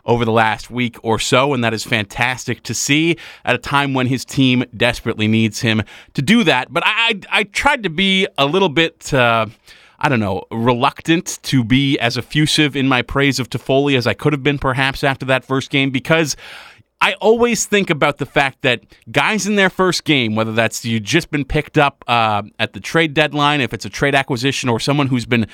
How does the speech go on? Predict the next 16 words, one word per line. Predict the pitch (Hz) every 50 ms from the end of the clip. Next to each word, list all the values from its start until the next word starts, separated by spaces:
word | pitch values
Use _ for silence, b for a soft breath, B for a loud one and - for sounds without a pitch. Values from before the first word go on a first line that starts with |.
| B B B B
you | 123
know, | 127 139
even | 151 151 147 127
called | - - 151 151 156 160 139
up | 147 147 -
from | - 151 143
the | 131 120
minors | 117 120 123 135 143 147 147 -
to | - 143
play | - - - 135 135 139
for | 139 - 139 131
one | 131 127 131 135 135
game, | 123 131 131 131 131 135 131 B B B B B B
you | - 165 185 - -
always | 151 170 175 170 190 190 185 -
have | - - 113 123 135 139 139 135 135 135 123 127 b